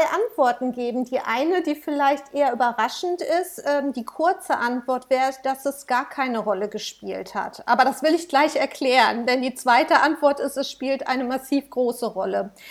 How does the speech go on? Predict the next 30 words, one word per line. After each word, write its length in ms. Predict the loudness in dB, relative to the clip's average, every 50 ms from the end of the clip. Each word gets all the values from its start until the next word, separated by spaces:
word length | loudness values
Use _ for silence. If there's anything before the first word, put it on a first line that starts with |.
| -20 -20 -20 -4 0
Also 200 | 0 2 2 0
die 160 | -2 -2 0
erste, 460 | 2 4 4 4 2 0 0 4 6
äh, 480 | 8 8 8 6 2 2 2 2 2 2
Sache, 300 | 2 0 2 2 0 2
warum 340 | 2 2 2 2 0 0 0
es 220 | -2 -4 -6 -10
keine 400 | -8 -4 -2 -2 0 0 0 0
Rolle 340 | 0 0 0 0 0 0 -2
gespielt 600 | -2 -4 -8 -10 -12 -12 -6 -4 -4 -2 -4 -4 -4
hat 200 | -4 -4 -4 -2
oder 260 | 0 2 2 2 0 -2 -6 -10
keine 340 | -6 -4 -4 -2 -2 -4 -4
wesentliche 720 | -4 -4 -4 -6 -4 -4 -6 -6 -4 -4 -6 -6 -4 -4 -4
ist, 360 | -2 -2 -2 -4 -6 -8 -14 -20 -20 -20 -20 -20 -8 _
alle 300 | 2 2 4 4 2 0
Frauen, 440 | -2 -4 -4 -2 0 0 0 -2
die 60 | -2 -4
in 120 | -4 -2
der 160 | -2 -4 -4
Untersuchung 680 | -4 -4 -4 -4 -2 -2 -4 -4 -2 -2 -2 -2 -2 -2
waren, 320 | -2 -2 0 0 -2 -4
sind 320 | -4 -2 -2 -2 -2 -2 -2
ja 200 | 0 0 0 0
praktisch 500 | -2 -6 -8 -6 -4 -4 -6 -6 -4 -4
vom 140 | -4 -2
Endziel 540 | -2 -2 -2 -2 -4 -4 -6 -6 -4 -4 -2
her 220 | -2 -2 -2 0 -2
ausgesucht 720 | -2 -4 -6 -6 -8 -6 -6 -6 -6 -8 -10 -14 _ -8
worden. 420 | -6 -4 -4 -6 -6 -8 -12 -14